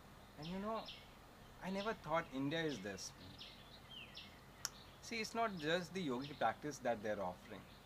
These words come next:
You see India in a nutshell. What you thought that is all taboo and, uh, superficial,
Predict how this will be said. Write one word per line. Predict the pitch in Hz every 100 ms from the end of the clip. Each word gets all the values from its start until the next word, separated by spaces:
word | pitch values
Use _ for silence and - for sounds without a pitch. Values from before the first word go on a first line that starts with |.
| - - - - - - -
You | 175 185
see | - 208 214 196
India | 151 160 175
in | 165
a |
nutshell. | 131 113 117 - 92 - - - - - - - - - - - - -
What | 147 180
you | 208
thought | - 156 170 165
that | 170
is | 170 - 147
all | 147 160 156
taboo | 123 117 131 143
and, | 135 123 110
uh, |
superficial, | 101 120 107 127 - 120 - 180